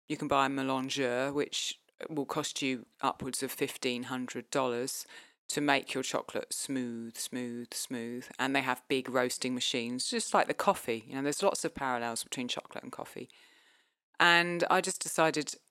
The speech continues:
I wanted to make my own chocolate at home. So I think the reasons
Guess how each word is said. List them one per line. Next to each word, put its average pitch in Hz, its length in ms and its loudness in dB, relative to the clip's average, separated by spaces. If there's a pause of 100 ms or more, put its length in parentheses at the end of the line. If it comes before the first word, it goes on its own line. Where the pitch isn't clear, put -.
I - 40 6
wanted 147 300 2
to 139 60 -6
make 139 140 0
my 127 100 -2
own 127 60 -2
chocolate - 340 -4
at - 60 -8
home. 110 160 -10 (200)
So 160 320 4 (2500)
I 202 80 6
think 262 380 6
the 196 120 2
reasons 196 800 2